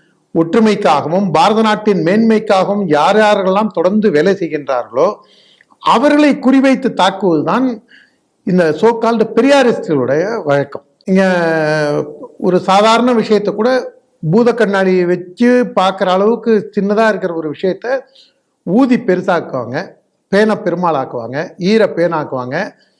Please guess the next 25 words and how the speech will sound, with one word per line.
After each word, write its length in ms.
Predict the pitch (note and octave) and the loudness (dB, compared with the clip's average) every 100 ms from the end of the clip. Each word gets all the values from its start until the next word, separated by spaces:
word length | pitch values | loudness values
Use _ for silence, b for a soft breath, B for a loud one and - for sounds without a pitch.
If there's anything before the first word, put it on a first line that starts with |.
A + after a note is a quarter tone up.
| _ _ _ | _ _ _
இந்த 340 | F#3 G#3 A#3+ B3+ | -4 0 0 0
மாதிரி 380 | B3 C4+ C4+ | 0 0 0
இருக்கக்கூடிய 600 | A#3 A#3 A3+ A3 G#3+ G#3 F#3+ F3 E3 D#3+ D3+ D3 C#3+ C#3 C3+ _ _ _ - | -2 -2 -4 -4 -4 0 0 0 -2 -2 -2 -2 -4 -6 -12 _ _ _ -6
வழியில 400 | F3 A3+ C4 A3+ | -2 0 0 -2
வந்தவர் 380 | F3+ F#3+ E3 B2+ | -2 -4 -4 -4
தான் 300 | A3+ C#4 - _ | -8 -10 -16 _
இந்த 260 | F#3+ F3+ E3 | -6 -4 -4
விக்ரமனும். 520 | E3+ G#3 D3+ B2 - _ _ _ _ _ _ _ _ - | -2 -4 -4 -10 -16 _ _ _ _ _ _ _ _ -8
அதுல 280 | F3+ F#3+ F3 | -4 -2 -2
வந்து 260 | F#3+ G#3 A3+ G#3 F3+ E3+ D#3+ D3+ D3 | -4 0 2 2 0 0 0 -2 -4
இந்த 220 | D3 A#2+ | -6 -6
ஜோக்கர்னு 640 | C3+ B3+ B3+ A#3+ A3+ A3+ A3 | 0 0 0 -4 -2 -4 -2
படத்தோட 360 | G3 G3+ G3 E3 | -2 -2 -2 -2
இயக்குனர் 520 | E3+ F3+ F3+ D#3+ C3+ | -2 -4 -6 -6 -4
த-, 320 | D3 C#3 C#3 | -6 -4 -4
ராஜமுருகனோட 680 | C#3 G3 G#3 F#3 D3+ C3+ B2+ | -2 -2 -2 -6 -6 -8 -12
சம்சாரம் 520 | B2 C#3 D3 E3 C3 | -12 -14 -6 -6 -6
தான் 280 | C3 A#3 - _ _ _ _ _ _ | -10 -12 -14 _ _ _ _ _ _
அந்த 220 | G3+ G#3+ | -6 -4
ஃப்ளாட்ல 520 | G#3 G3 G#3+ G#3+ F#3 | -2 0 -2 -2 -4
வந்து 80 | F3+ | -4
மெயின்டெனன்ஸ்ல 600 | F3+ F#3+ G3 F#3+ - E3 | -4 -4 -2 -4 -4 -4
இருக்கக்கூடிய 420 | E3 E3 E3 D3+ | -4 -6 -6 -6
ப-, 180 | D3+ D#3 | -6 -8
குறைபாடுகள், 720 | E3+ E3+ E3+ D3 C#3+ D3+ D3+ | -4 -4 -4 -4 -4 -6 -8